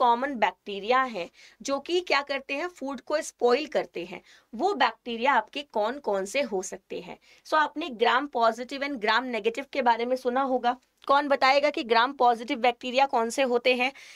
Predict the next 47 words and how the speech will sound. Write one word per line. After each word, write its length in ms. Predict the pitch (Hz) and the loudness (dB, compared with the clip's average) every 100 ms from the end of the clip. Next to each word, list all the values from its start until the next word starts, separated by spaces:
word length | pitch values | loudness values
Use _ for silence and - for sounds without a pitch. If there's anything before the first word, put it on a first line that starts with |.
| - | -2
and 220 | 247 262 214 | -2 0 2
gram 300 | 233 285 247 208 | 2 2 -2 0
negative 340 | 226 277 240 | 0 0 0
bacteria 440 | 226 - 214 208 220 | 0 0 -2 0 2
कौन 200 | 202 202 | 0 0
से 120 | 190 | -4
होते 340 | 196 175 180 180 | -8 -6 -4 -6
हैं? 160 | - - - - | -8 -16 -20 -2
देखो, 380 | 294 330 277 - _ - | 0 4 2 0 _ -2
बैक्टीरिया 500 | 214 233 254 277 349 | 0 0 -4 -2 0
के 120 | 359 320 | 2 2
नाम 260 | 247 285 | 2 0
बताने 320 | 277 269 262 | 0 0 0
की 120 | 254 247 | -2 0
जरूरत 340 | 240 240 254 | 2 2 0
नहीं 140 | 254 254 | -2 -2
है, 60 | 269 | 2
but 160 | 240 | 2
आप 160 | 240 247 | 2 -2
मुझे 200 | 240 247 | -4 -4
इतना 240 | - 285 | 0 0
बताएंगे 460 | 262 240 196 196 247 | 2 2 0 -2 -8
कि 140 | 214 226 196 | -8 -4 0
gram 240 | 214 285 - | 0 -2 -2
positive 420 | 220 202 233 277 214 | 0 0 -2 -6 -2
bacteria 500 | 190 - 180 170 190 - | -2 -2 -4 -2 -4 -2
कौन 220 | 233 240 | 0 0
सा 200 | 254 285 311 | 0 -2 0
कलर 260 | 202 185 208 | -2 0 -2
देता 380 | 196 165 - 170 | -2 -4 -2 -4
है 340 | 175 202 175 - - - 220 | -2 -2 -2 -4 -20 -4 -2
and 180 | 226 202 | -2 2
gram 240 | 214 262 277 | 2 2 -2
negative 340 | 220 202 277 226 | -2 -4 -6 -4
bacteria 460 | 196 - 190 202 - - | -4 -4 -2 0 0 2
कौन 200 | 202 220 | 0 0
सा 160 | 226 | -2
कलर 260 | 214 180 170 | -2 -2 -4
देता 280 | 165 - 180 | -8 -10 -10
है। 140 | 196 | -4
आपको 240 | 190 - 269 | -4 -4 -4
पता 260 | 220 269 | -2 0
है 160 | 277 240 | 0 -2
ना 140 | 277 - - - | -6 -8 -20 -4
कि 60 | 269 | 0
जब 160 | 262 262 | 2 2
आपकी 300 | 254 - | 0 -4